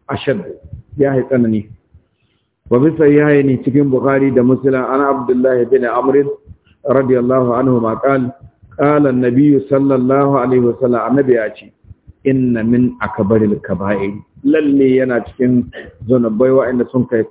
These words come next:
kowane girma. An yal'ana ar-rajulu walidayhi, mutum ya ɓaci uwaye ne guda biyu. Sahabbai sun yi mamaki, akwai mai dibin uba ne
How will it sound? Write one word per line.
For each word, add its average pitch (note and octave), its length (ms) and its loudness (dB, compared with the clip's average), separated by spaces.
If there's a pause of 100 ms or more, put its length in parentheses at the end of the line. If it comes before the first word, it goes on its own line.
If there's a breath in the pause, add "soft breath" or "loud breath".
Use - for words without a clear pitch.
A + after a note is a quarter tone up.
kowane F3 480 4
girma. A#2 320 0 (1600)
An B2+ 100 2
yal'ana C#3+ 540 0
ar-rajulu C#3 480 2
walidayhi, A#2 480 2
mutum A#2 240 -2
ya C#3+ 120 2
ɓaci A#2 360 -6
uwaye A2 320 2
ne A2+ 80 -8
guda G2 320 -8
biyu. F#2+ 180 -20 (3250)
Sahabbai C#3 460 2
sun E3 100 2
yi F3 60 2
mamaki, C#3+ 560 0
akwai B2 320 0
mai D#3 160 2
dibin D3+ 240 2
uba C#3 420 0
ne D3 80 -2